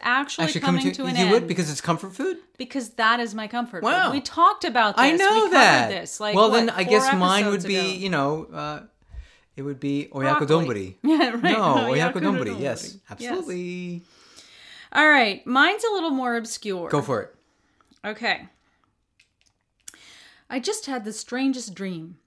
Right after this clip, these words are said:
Speaker 1: It's Friday. We're at the hospital, but it's not a hospital. It's a forest of sorts, and, uh, and I know that because right next to you, there's a bear."
Speaker 2: What?
Speaker 1: <laughs>
Speaker 2: Say that again?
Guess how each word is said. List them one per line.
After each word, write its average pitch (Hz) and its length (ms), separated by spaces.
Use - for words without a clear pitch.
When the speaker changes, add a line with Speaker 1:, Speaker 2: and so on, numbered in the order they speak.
Speaker 1:
It's 220 160
Friday. 269 680
We're 190 120
at 220 160
the 302 80
hospital, 269 500
but 262 240
it's 247 220
not 339 220
a 208 40
hospital. - 600
It's - 340
a 202 60
forest 247 640
of 180 160
sorts, 202 380
and, 240 180
uh, 220 200
and 269 120
I 269 100
know 339 580
that 214 520
because 240 320
right 294 340
next 285 340
to 214 60
you, 175 300
there's 208 260
a 202 60
bear." 180 540
Speaker 2:
What? 139 720
Speaker 1:
<laughs> - 1900
Speaker 2:
Say - 280
that 370 160
again? 381 340